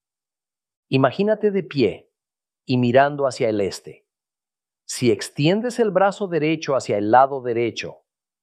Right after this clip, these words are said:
¿en qué dirección apuntarás? Hacia el sur.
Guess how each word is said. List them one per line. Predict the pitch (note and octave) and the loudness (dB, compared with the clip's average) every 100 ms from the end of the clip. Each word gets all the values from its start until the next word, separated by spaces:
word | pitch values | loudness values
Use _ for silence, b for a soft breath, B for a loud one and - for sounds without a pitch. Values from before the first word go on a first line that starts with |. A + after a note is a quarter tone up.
| _ _ | _ _
¿en | B2 A2+ | -2 2
qué | F#3 A3+ | 2 2
dirección | B3+ A3 - F3+ | 0 -4 -2 -2
apuntarás? | F3+ F3+ E3+ E3 G#2+ E2 - - _ _ _ _ _ _ - | -2 -2 2 2 2 -4 -14 -20 _ _ _ _ _ _ -2
Hacia | A#2 B2+ | 0 0
el | A2 | 0
sur. | F#2+ C3 A#2 - - | -2 0 0 -2 -10